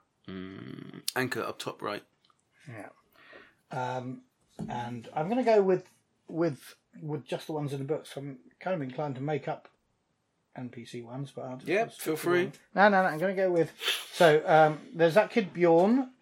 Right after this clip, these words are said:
Speaker 2: who's got a friend called Peter who's about to do something bad, and I'm also, I know a girl called Ma-
Speaker 1: Mason.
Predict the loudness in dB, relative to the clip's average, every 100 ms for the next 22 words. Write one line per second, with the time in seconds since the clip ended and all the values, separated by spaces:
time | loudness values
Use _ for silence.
0 | -4 -4 -2 -4 0 0 0 -2 -6 -2
1 | -2 0 -2 -2 -6 -6 -4 -6 -6 -10
2 | -8 -10 -10 -10 -4 -4 -4 -6 -8 -12
3 | _ _ _ _ _ _ _ _ _ -2
4 | 0 2 0 -2 -4 -4 -2 -2 -2 0
5 | 2 0 -2 0 0 0 2 2 2 0
6 | 0 -2 -4 -4 -4 -8 -10 -8 -8 -6
7 | -6 -4 -4 -2 -4 -6 -10 _ -6 -4
8 | -2 -6 -12